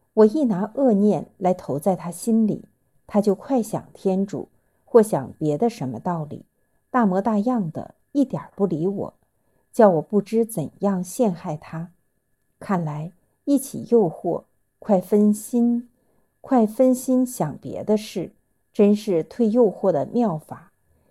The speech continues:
也不必常想道理，不论什么事理都可以想，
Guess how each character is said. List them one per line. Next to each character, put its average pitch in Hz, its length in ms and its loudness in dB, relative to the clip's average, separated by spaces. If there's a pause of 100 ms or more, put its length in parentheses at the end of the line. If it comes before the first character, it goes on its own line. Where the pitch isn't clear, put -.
(140)
也 214 140 8
不 214 180 4
必 262 240 2
常 202 340 -2
想 170 380 -2
道 180 240 -2
理， 139 220 -12 (440)
不 196 140 4
论 254 180 4
什 156 240 -4
么 151 140 -4
事 220 300 0
理 - 260 -6 (320)
都 220 160 4
可 214 220 -4
以 175 160 -2
想， 151 340 -8